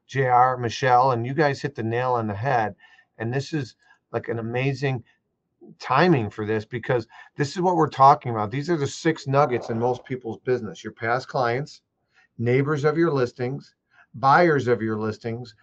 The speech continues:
of course, your farm, and you can create a farm with your pastor or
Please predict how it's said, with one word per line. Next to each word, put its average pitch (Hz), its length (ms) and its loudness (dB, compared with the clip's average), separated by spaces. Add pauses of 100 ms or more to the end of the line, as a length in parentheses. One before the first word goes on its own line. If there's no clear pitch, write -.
(160)
of 139 140 -8
course, 143 280 0
your 123 120 0
farm, 135 560 2
and 123 100 -2
you 123 80 -4
can 139 160 -8
create 135 260 -2
a 113 40 -4
farm 127 360 -2
with 117 160 -6
your 113 100 -8
pastor 131 680 0
or 113 160 0